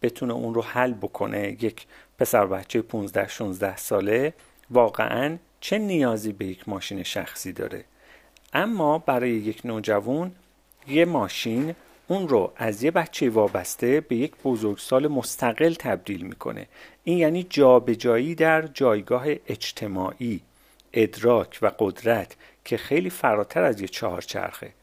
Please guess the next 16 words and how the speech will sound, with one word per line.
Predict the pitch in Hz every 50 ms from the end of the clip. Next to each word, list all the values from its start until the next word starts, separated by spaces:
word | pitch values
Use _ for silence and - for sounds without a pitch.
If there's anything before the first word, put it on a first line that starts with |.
| _ _ - - - - _ _ _
برای | - 147 185 208 220 220
والدین | 208 202 208 202 202 190 185 180 185 185 185 180
از | 180 175 170 175
یک | 170 - -
طرف | - 180 170 175 180 180 175
به | - 156 143
معنای | 135 123 117 120 120 139 151 127
تغییر | - - - - 120 107 101 101 101 127 139 123 101 92 - -
از | - 101 -
سلطه | - - - - 117 104 90 - - 151
روی | 165 185 208 196
یک | 190 185 180 180 180 -
نفر | 170 156 - - 170 165 180 190 - - - - - - _ _
به | - 156 180
پیشنهاد | 175 - - 135 117 - - 127 123 113 117 123 131 143 147 160
مسئولیت | 160 160 151 135 117 107 - - - 123 107 107 98 95 92 - -